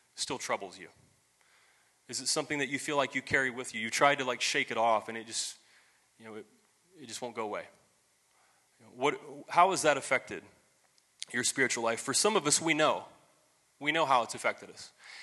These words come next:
And, and for some of us, coming back here is actually a step in healing, because it's, it's a step towards, you know, re-engaging when maybe we've been out for a while. Some of us may not know. We may, we may not be totally aware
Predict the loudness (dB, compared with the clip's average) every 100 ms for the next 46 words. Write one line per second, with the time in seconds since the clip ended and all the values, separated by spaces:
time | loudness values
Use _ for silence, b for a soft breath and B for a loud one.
0 | B 0 2 -2 0 4 6 4 4 2
1 | 4 2 6 8 8 8 4 4 4 -4
2 | -14 B B 8 10 10 6 2 4 4
3 | 6 6 4 -8 -20 _ _ _ _ _
4 | -8 -2 -2 -2 -10 -20 _ _ _ _
5 | -6 0 0 0 -2 -4 0 0 4 4
6 | 4 0 2 2 0 -2 -2 -2 4 6
7 | 6 4 -2 -4 -20 B B B 0 0
8 | 2 4 6 6 6 2 4 6 6 6
9 | 2 2 0 0 2 0 -2 -10 -16 _
10 | _ b b b b 2 4 6 2 0
11 | 0 2 4 6 4 2 -2 -2 -2 -6
12 | -10 -12